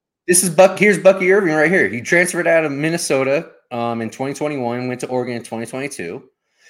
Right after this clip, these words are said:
He had a hundred, first year at Oregon, he had a hundred fifty-seven attempts, thousand sixty-four yards, yards per attempt at rushing, six point eight yards, brother. That is awesome. Um, the next y-, twenty twenty-three,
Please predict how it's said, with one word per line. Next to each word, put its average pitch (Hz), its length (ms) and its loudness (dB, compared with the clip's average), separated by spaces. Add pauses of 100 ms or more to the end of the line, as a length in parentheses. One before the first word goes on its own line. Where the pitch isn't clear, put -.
(140)
He 135 140 -4
had 127 520 2
a 113 60 -2
hundred, 180 440 -4
first 202 280 -2
year 180 240 2
at 151 80 -4
Oregon, 151 300 -4
he 151 100 -8
had 139 120 2
a 123 40 0
hundred 151 240 -6
fifty-seven 160 540 -6
attempts, 127 640 -12 (380)
thousand 170 580 -2
sixty-four - 480 -10
yards, 127 420 0 (440)
yards 165 320 2
per 190 240 0
attempt 185 560 -4
at 107 240 -10
rushing, 226 480 -2 (100)
six - 380 -4
point 196 380 -4
eight 170 240 0
yards, 131 420 2
brother. 98 440 -10 (300)
That 175 180 4
is 151 180 0
awesome. 120 400 -2 (440)
Um, 120 540 -8
the 120 100 -8
next 131 380 -4
y-, 131 220 -14 (320)
twenty 170 200 -4
twenty-three, 175 680 -4